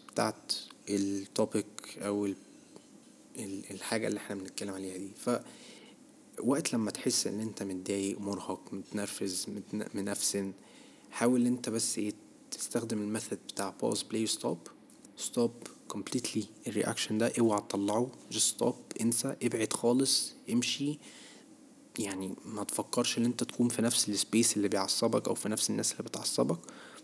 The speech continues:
Pause اللي انت ترفلكت on your emotions، حاول ان انت ت-، ت-، ت-، <clears throat> ت-، تفكر شوية،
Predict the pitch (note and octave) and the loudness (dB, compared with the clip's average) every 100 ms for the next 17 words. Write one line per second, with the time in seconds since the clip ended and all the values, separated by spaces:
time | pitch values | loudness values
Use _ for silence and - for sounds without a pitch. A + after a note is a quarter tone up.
0 | - C#3 C#3 C3 - A#2 A2+ - - - | 4 8 10 8 2 0 0 -2 -4 -2
1 | - B2 - - - - - - - G#2+ | 0 0 -2 -12 -18 -20 -20 -20 -4 0
2 | G#2 G#2+ A2 A2+ A#2+ A#2+ - - G#2 G#2+ | 2 2 2 2 2 2 0 2 4 4
3 | G#2+ - G#2 - - F#2 - G2 F#2 F#2+ | 0 0 -2 -2 -4 -4 -4 -4 -4 -4
4 | - - G2+ F#2+ - - - - - - | -8 -6 -4 -6 -14 -18 -18 -18 -18 -20
5 | - - - - - - - - - D#3 | -20 -20 -20 -20 -20 -20 -20 -8 8 12
6 | E3+ B2 - - - - - - - - | 12 10 2 -6 -6 -8 -12 -16 -20 -20
7 | - - - - - - - - - G2 | -20 -20 -20 -20 -14 -14 -14 -10 4 6
8 | F#2 F2+ F#2 F2+ F2+ F2+ - - - - | 6 4 2 0 -2 -6 -10 -14 -16 -16
9 | - - - - - - - - - - | -16 -16 -16 -18 -20 -20 -20 -20 -20 -20
10 | - - - - - - - - - - | -20 -20 -20 -20 -20 -20 -20 -20 -20 -20
11 | - - - - - - - - - - | -20 -20 -20 -20 -20 -20 -20 -20 -20 -20
12 | - - - - C3 C3 - - A2 - | -20 -20 -4 4 6 6 6 2 2 4
13 | A2 A#2+ | 4 4